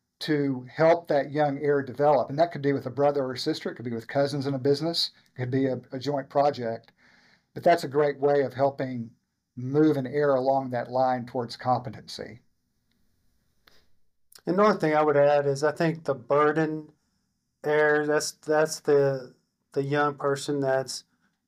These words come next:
Speaker 2: doing things out of responsibility and they're doing it well, but they don't really wanna be there. You know, being aware of that and listening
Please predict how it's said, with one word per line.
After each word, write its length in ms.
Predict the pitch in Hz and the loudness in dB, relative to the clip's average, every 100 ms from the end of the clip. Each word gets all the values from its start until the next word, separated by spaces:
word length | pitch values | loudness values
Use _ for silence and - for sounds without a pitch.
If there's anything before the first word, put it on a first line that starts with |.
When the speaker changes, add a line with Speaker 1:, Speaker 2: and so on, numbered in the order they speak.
| 135 | -4
Speaker 2:
doing 260 | 151 156 | -2 -2
things 260 | 151 147 147 | -2 -2 2
out 120 | 139 | 0
of 60 | 127 | -2
responsibility 880 | - 147 143 143 - 135 139 151 | -2 0 0 -2 -4 0 2 2
and 80 | 156 | 0
they're 100 | 131 | -2
doing 220 | 127 143 | 0 0
it 140 | 143 123 | 0 -2
well, 560 | 135 131 135 151 156 _ _ _ _ _ | 2 4 4 4 -2 _ _ _ _ _
but 160 | 131 - | -12 0
they 140 | 143 | 2
don't 300 | 139 147 139 113 | 4 0 0 -2
really 280 | 131 139 | 0 2
wanna 240 | 139 139 135 | 4 2 2
be 180 | 131 139 | 0 2
there. 320 | 156 175 170 _ _ _ _ _ _ _ _ _ _ _ _ | 2 0 -6 _ _ _ _ _ _ _ _ _ _ _ _
You 80 | 147 | -4
know, 60 | |
being 340 | 139 165 170 165 | 0 2 2 2
aware 420 | 139 127 139 151 | 0 2 4 4
of 100 | 151 | 2
that 360 | 160 165 165 165 - _ _ _ | 2 2 0 -4 -14 _ _ _
and 300 | 131 135 131 123 | -6 -4 -4 -2
listening 680 | 135 143 - 156 160 160 | 0 0 0 0 0 -6